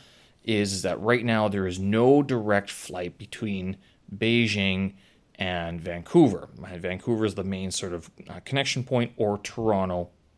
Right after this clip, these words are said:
in Canada. So, how do you, what, and the reason why is, well, any number of reasons, probably because they were talking about lab stuff or whatevers, but,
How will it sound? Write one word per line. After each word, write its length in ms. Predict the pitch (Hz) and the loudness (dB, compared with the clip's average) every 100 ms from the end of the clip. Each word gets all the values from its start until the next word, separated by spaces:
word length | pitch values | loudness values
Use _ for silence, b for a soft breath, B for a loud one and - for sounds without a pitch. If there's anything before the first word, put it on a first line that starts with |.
| _ | _
in 260 | 101 85 82 | -6 -6 -10
Canada. 520 | - 143 127 87 - B B B B B B B B B B B B _ - | -6 -2 -2 -4 -10 B B B B B B B B B B B B _ -10
So, 460 | - - 107 - - _ _ _ - | 0 4 4 2 -10 _ _ _ -8
how 140 | 113 | -4
do 80 | 107 | -2
you, 100 | 117 | 2
what, 160 | 135 131 | 0 0
and 320 | 117 135 117 | -6 -6 -2
the 40 | |
reason 220 | 107 98 | -2 -2
why 200 | 95 87 | -2 -2
is, 400 | 95 98 - - B B B - | -2 -2 -2 -6 B B B -20
well, 240 | - - | -18 -16
any 140 | 92 87 | -14 -12
number 220 | 87 87 | -12 -10
of 80 | 90 | -8
reasons, 280 | 87 90 - | -8 -8 -12
probably 520 | - 113 101 95 - - - | -2 2 2 0 -8 -18 -16
because 300 | 101 95 87 | -6 -6 -6
they 120 | 90 | -6
were 160 | 90 85 _ _ _ - | -8 -10 _ _ _ -12
talking 300 | - 87 101 | -10 -6 -4
about 200 | 95 - | -4 -4
lab 360 | 107 92 92 98 | -6 -8 -6 -6
stuff 420 | - 90 95 - | -6 -6 -6 -8
or 180 | 87 87 | -8 -10
whatevers, 800 | - 95 92 90 90 98 98 120 | -12 -6 -4 -4 -4 -2 -4 -4
but, 200 | 98 92 | -6 -6